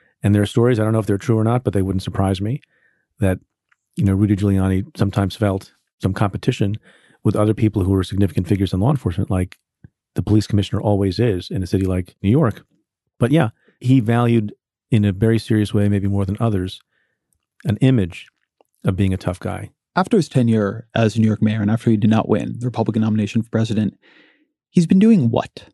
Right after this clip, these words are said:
Speaker 2: In between Trump and
Speaker 1: <laughs>
Speaker 2: now, he's been doing what?
Speaker 1: I, I think he, he went back to private practice. Um, he was, he practiced at a couple of different firms representing international clients.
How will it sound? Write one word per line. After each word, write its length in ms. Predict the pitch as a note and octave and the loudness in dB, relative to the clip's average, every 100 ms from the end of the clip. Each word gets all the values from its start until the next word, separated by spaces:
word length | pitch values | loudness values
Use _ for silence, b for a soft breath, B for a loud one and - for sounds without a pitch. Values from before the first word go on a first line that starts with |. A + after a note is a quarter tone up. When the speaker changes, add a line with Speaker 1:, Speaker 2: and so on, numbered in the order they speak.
| _ | _
Speaker 2:
In 140 | C3+ D3+ | 2 4
between 360 | E3 D3+ B2 | 4 2 2
Trump 420 | A2 - A2+ A2 - | 2 0 2 2 2
and 140 | A2+ G#2+ | 2 2
Speaker 1:
<laughs> 0 | |
Speaker 2:
now, 240 | G#2 F2 | 2 0
he's 140 | A2+ | 0
been 140 | G#2+ B2+ | 2 4
doing 260 | C#3+ B2+ G2 | 6 4 2
what? 520 | - - - - - - _ _ _ - | -2 -4 -4 -8 -20 -20 _ _ _ -4
Speaker 1:
I, 100 | A#2+ | -2
I 40 | A#2+ | 0
think 180 | D#3 | 0
he, 240 | D3 A#2 G2 G2+ | 2 2 2 -2
he 80 | G#2+ | 0
went 160 | A2 G2+ | 2 2
back 180 | G#2 | 0
to 80 | G#2+ | -2
private 280 | F#2+ A2 G#2+ | -2 -2 0
practice. 440 | C#3 F#3 - - - - | -2 -2 -6 -10 -20 -4
Um, 320 | F#2 F2 F2 - | 0 0 0 0
he 140 | G2 | 2
was, 260 | F#2 F2+ F3+ - | 2 0 -2 -2
he 100 | G2+ | 0
practiced 420 | G#2 G#2 G2+ - | 2 0 0 -2
at 100 | F#2 | -2
a 80 | F#2 | -2
couple 260 | - G#2+ | -2 -2
of 60 | G#2 | -2
different 220 | G#2 G2+ | -2 -2
firms 380 | A2 B2 C#3+ - _ _ _ _ _ _ | 0 0 -2 -8 _ _ _ _ _ _
representing 400 | A2 G#2 G#2 G2+ | -2 0 0 0
international 460 | G2+ G2+ G2+ G2+ G2 | 0 0 0 -2 -6
clients. 500 | - G#2+ C3 D3+ | -4 -4 -4 -6